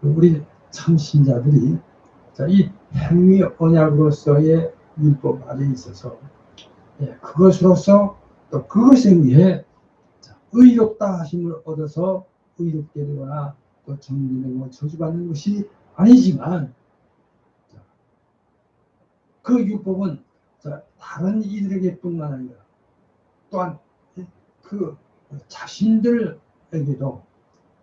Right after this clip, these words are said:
매우 중요하다. 중요하며 또 크게 유익하다는 것을 말씀드립니다. 왜 그렇습니까?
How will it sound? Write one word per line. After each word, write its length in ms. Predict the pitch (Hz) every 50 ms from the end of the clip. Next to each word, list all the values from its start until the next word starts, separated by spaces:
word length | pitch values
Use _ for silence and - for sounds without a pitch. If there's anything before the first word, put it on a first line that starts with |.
| _ 131 - - _
매우 460 | - 135 170 202 220 240 233 196 147 - _ _ _ _ _ _ _ _
중요하다. 440 | _ - 127 120 - - _ _ _ _ _ _ _ _ _ _ _ _ _ _ _ _ _ _ _ _ _ _ _ _ _ _
중요하며 420 | _ - 139 131 123 117 104 101 98 - _ _ _ _ _ _ _ _ _ _
또 100 | - - - _ _
크게 600 | - - - - - - 160 175 185 - - - _ _ _ _ _ _ _ _ _ - _ _ _ -
유익하다는 540 | 127 123 117 110 - - - - - 107 - _ _
것을 280 | _ - 151 147 147 - _ _ _ _ _ -
말씀드립니다. 800 | - - _ - - - - - _ _ _ _ _ _ _ _ _ _ _ _ _ _ _ _ _ _ _ _ _ _ _ _ _ _ _ _ _ _ _ _ _ _ _ _ _ _ _ _ _ _ _ _ _ _ _ _ _ _ _ _ _ _ _ _ _ 160
왜 140 | 175 180
그렇습니까? 680 | 175 170 156 - - 147 135 - - - - - - -